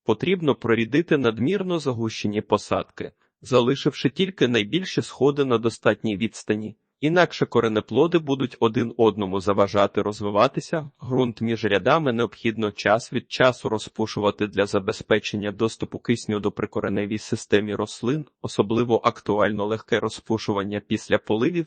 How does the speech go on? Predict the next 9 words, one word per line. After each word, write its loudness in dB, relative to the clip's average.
і -2
дощів. -6
Поливати 2
кормовий 2
буряк 0
слід, -6
орієнтуючись 0
на 2
погоду. 0